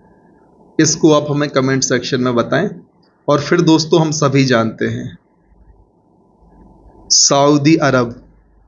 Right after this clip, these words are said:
इस देश ने सोफिया को वर्ष दो हज़ार सत्रह में अपने देश की नागरिकता प्रदान की। ऑप्शन नंबर बी, प्रश्न तेरह का एकदम सही जवाब है।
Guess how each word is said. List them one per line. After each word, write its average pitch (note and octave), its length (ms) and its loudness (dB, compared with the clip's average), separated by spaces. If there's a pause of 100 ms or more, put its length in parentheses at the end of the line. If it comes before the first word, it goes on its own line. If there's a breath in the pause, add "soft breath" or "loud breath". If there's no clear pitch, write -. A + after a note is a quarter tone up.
(1600 loud breath)
इस D#3 160 0
देश C#3+ 360 2
ने C3 320 -4 (360 soft breath)
सोफिया E3 580 2
को E3+ 220 2
वर्ष D3 280 0
दो C3+ 240 2
हज़ार B2+ 200 2
सत्रह B2 500 -2
में D3+ 140 -2
अपने D#3+ 260 0
देश C3+ 240 2
की - 120 -2
नागरिकता A#2+ 500 0
प्रदान A2 360 -4
की। E3 180 -2
ऑप्शन D3 400 2
नंबर C#3 320 2
बी, B2+ 320 0 (580)
प्रश्न E3+ 340 2
तेरह C3+ 340 2
का C3 140 0
एकदम B2+ 360 0
सही C3+ 360 0
जवाब A#2+ 420 0
है। A2+ 80 -6